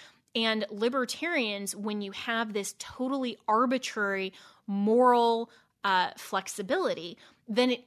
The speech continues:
ends up being tyrannical, because it ends up being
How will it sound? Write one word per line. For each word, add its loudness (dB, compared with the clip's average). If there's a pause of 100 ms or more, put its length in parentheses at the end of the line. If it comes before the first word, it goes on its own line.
ends 0
up 4 (200)
being -2 (420)
tyrannical, -2
because -2 (160)
it -2
ends 0
up -2
being -4